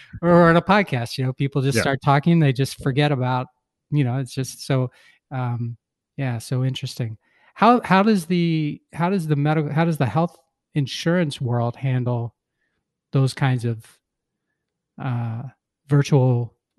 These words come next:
Speaker 1: uh, visits as opposed to in-person, because there's always a motivation
Speaker 2: Right.
Speaker 1: there that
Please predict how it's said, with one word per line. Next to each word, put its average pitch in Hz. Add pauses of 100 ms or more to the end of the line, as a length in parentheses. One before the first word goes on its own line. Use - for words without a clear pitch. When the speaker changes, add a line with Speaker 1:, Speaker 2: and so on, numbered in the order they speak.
(140)
Speaker 1:
uh, 127
visits 120
as 117
opposed 123
to 131
in-person, 127
because 120
there's 139
always 175
a 151
motivation 131 (500)
Speaker 2:
Right. 87 (260)
Speaker 1:
there 143
that 123